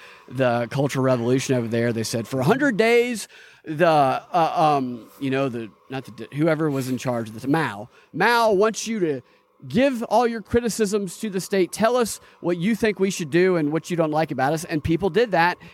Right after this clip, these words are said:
And then right after, they rounded all of them up and, and, and arrested them.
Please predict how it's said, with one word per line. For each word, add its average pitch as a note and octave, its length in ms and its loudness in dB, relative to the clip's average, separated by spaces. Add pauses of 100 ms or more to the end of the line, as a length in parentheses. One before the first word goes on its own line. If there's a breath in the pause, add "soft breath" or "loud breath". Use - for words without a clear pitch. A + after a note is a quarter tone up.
(100)
And D3+ 100 -4
then D#3+ 120 0
right D3 180 4
after, B2 300 0
they B2 120 0
rounded A2 380 -4
all G2 140 -8
of G2+ 80 -16
them G#2 180 -14
up D#2+ 260 -20
and, F#2+ 400 -18 (300)
and, A#2+ 220 -10
and D3+ 300 -6
arrested E3+ 380 -4
them. C#2+ 240 -18